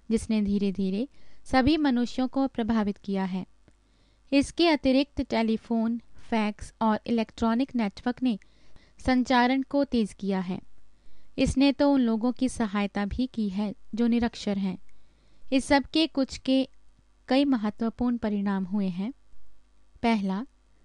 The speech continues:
अब सांस्कृतिक अर्थों को उनके मूल समाज के संदर्भों से निकालना और अन्य समाजों में उनको प्रतिरूपित करना संभव हो गया है। दूसरा,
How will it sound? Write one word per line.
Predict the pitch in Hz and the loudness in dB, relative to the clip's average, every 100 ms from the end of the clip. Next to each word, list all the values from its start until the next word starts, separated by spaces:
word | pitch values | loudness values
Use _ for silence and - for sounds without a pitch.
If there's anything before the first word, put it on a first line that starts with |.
| _ - | _ -2
अब | 247 | 0
सांस्कृतिक | - 262 254 - 302 339 320 | 4 4 4 0 0 0 0
अर्थों | 254 - 269 | 0 0 -2
को | 262 285 | 0 2
उनके | 269 247 254 | 2 2 2
मूल | 226 247 | 4 2
समाज | 277 269 220 208 208 - | 2 0 2 0 0 -2
के | 233 233 | -2 0
संदर्भों | 226 202 202 185 226 | 0 0 -2 -2 -2
से | 233 247 | 0 0
निकालना | 226 220 196 180 180 240 - - - - | 0 -2 -4 -4 -6 -8 -10 -16 -16 0
और | 240 247 | 2 2
अन्य | - 254 294 | 2 2 2
समाजों | - 247 220 208 240 | 0 0 0 0 0
में | 247 | 0
उनको | 247 226 - 247 | 0 -2 -2 -2
प्रतिरूपित | 233 226 262 226 196 220 | -2 -2 -2 -2 -4 -6
करना | - 208 190 202 | -4 -6 -4 -4
संभव | - 226 208 196 - | -4 -2 -2 -2 -4
हो | |
गया | 185 190 185 | -4 -2 -2
है। | 185 185 - - - - - - - - 202 | -4 -6 -10 -16 -16 -12 -12 -14 -20 -6 0
दूसरा, | 220 - - 190 | 0 0 -6 -6